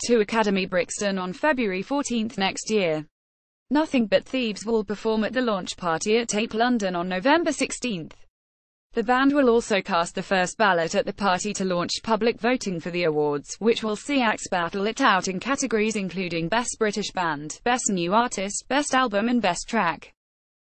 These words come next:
Mike Williams, N M E editor-in-chief, said, "N M E Awards season is upon us again, and we're kicking it all off with one of the year's big breakthrough successes, Nothing But Thieves.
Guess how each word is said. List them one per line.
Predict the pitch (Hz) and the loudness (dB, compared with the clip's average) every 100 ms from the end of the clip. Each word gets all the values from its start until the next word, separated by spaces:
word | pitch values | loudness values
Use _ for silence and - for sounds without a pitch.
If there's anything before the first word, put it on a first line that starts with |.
| - | -2
Mike | 254 320 - | 4 4 4
Williams, | 262 254 202 220 233 - | 4 4 4 0 -4 -4
N | 175 180 | -4 0
M | 208 | 2
E | 233 208 | 2 2
editor-in-chief, | 156 165 240 202 170 156 - 147 - - | 0 -2 0 2 0 -2 -4 -4 -6 -16
said, | - 254 208 | -2 0 2
"N | 185 | 2
M | 247 277 | 4 4
E | 269 | 4
Awards | 208 160 156 165 - | 4 2 2 0 -4
season | 208 170 180 | -4 -2 -4
is | 190 | -4
upon | 196 - 190 | -4 -4 -2
us | 170 - | -2 -2
again, | 226 190 165 151 147 | 0 0 0 -4 -6
and | 208 196 | -2 0
we're | 170 | 0
kicking | - 196 - 208 | 0 -4 -2 -2
it | 185 | 0
all | 269 208 | 0 0
off | 165 180 | 0 -2
with | 185 | -2
one | 233 254 | 0 -2
of | |
the | 196 190 | -2 0
year's | 165 160 156 | 2 2 2
big | 180 170 | 0 0
breakthrough | 233 247 - 214 | 2 0 0 -6
successes, | 196 285 - 311 285 170 156 - | -4 -4 0 0 2 4 2 2
Nothing | 247 269 226 208 | -2 0 0 2
But | - | 2
Thieves. | - 190 170 151 - - | 0 -6 -4 -6 -8 -20